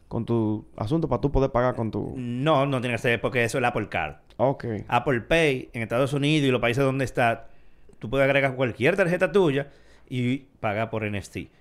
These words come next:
Speaker 2: Que eso es lo que yo quisiera que llegue aquí. Y ya, si, poniéndome goloso, quisiera que también el Apple Card llegara aquí, asociándose con algún banco local. Porque,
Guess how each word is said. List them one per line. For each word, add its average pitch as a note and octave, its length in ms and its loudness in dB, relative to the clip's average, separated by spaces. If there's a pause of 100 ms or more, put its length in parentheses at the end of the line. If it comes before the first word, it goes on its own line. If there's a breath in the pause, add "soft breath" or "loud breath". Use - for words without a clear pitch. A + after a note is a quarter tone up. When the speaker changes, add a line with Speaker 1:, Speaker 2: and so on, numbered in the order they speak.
(160 soft breath)
Speaker 2:
Que A2+ 100 -4
eso A2 120 -2
es A#2+ 40 0
lo A#2+ 60 0
que A2+ 60 -6
yo A2 120 -2
quisiera G#2 360 -4
que G2 60 -4
llegue G2+ 160 -2
aquí. G2 400 -6
Y A#2+ 180 -4
ya, C#3 300 2
si, C3 100 -6
poniéndome C#3 440 -2
goloso, C#3 580 4 (420 soft breath)
quisiera B2 380 -2
que B2 400 -6
también G#2 340 -4
el G#2 80 0
Apple G2+ 240 -2
Card C#3+ 240 2
llegara G#2+ 300 0
aquí, C#3+ 280 -6 (420 soft breath)
asociándose G#2+ 580 -6
con G#2+ 160 -6
algún G#2+ 300 -4
banco A2 280 -2
local. B2+ 300 -2
Porque, A2+ 300 -4